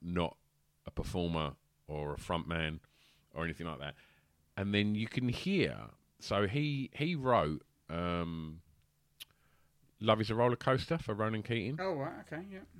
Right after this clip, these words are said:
Speaker 1: So if you listen to that,
Speaker 2: Mm-hmm.
Speaker 1: I mean, I don't suggest you should, but it, it's a, it's a good pop
Speaker 2: I
Speaker 1: song,
Speaker 2: was listening
Speaker 1: you know,
Speaker 2: to it.
Speaker 1: in, in, in, in a songwri-, <laughs> in a songwriting sense, if you're gonna go classic songwriting.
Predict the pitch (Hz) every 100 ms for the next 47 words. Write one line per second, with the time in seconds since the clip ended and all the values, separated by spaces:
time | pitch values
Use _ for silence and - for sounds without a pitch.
0 | - 92 - 180 190 - 147 - 113 123
1 | - 78 - 131 127 135 - _ _ _
2 | _ _ _ _ _ _ _ _ _ -
3 | 95 110 107 110 92 - - 87 - -
4 | - 71 69 - - 87 80 - 98 69
5 | 69 113 127 120 131 196 147 - - -
6 | - - 175 90 92 - 98 87 90 -
7 | 90 - 92 - 95 90 92 85 - 87
8 | 80 82 82 139 117 120 - 104 85 78
9 | 82 82 - 76 104 - - - - -
10 | - 92 92 85 85 - - 82 - 87
11 | - - 85 78 71 73 76 90